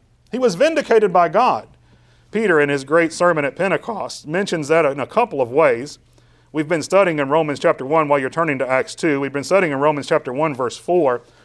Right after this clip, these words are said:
that Jesus was declared to be the Son of God with power by the resurrection from the Holy Spirit. That was a declaration of his innocence. His death has power over us when we're sinners. And that's what Peter was pointing out in Acts chapter two,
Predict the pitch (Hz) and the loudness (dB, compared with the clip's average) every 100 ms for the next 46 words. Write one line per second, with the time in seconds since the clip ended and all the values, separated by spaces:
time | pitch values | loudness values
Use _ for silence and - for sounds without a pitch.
0 | - 131 170 180 170 165 147 147 - - | -10 -6 -2 -2 0 0 0 -4 -8 -2
1 | 190 226 226 175 160 165 151 175 160 135 | 4 6 4 2 -2 0 -2 -2 -2 0
2 | 160 165 165 104 147 - - 202 180 123 | 2 4 2 -2 -6 -6 -2 2 2 2
3 | 139 - _ _ _ 151 147 135 151 123 | -2 -8 _ _ _ -2 0 2 0 2
4 | 165 170 - 139 - - 135 - 139 120 | 0 -2 -6 -16 -20 -20 -20 -16 -10 -6
5 | 143 - 185 156 147 - _ _ _ _ | -6 -2 0 2 0 -8 _ _ _ _
6 | 214 254 190 165 202 175 170 208 180 165 | 0 2 2 2 0 2 2 2 0 -2
7 | 151 143 170 277 - 127 160 - - - | -2 -4 -4 -4 -4 -8 -12 -16 -18 -12
8 | 170 - 143 233 254 190 - 175 160 185 | -10 -8 0 2 4 0 -2 -4 -4 -2
9 | 196 185 160 147 165 135 - 269 262 104 | 2 2 0 -4 -6 -8 -6 -4 -4 -6
10 | 120 - _ _ _ _ _ 254 285 285 | -14 -20 _ _ _ _ _ 2 2 2
11 | 220 240 254 185 151 196 175 165 165 147 | 0 0 2 2 2 0 2 2 2 4
12 | 151 160 - 165 - 113 - 175 95 | 2 0 2 2 0 -4 2 2 0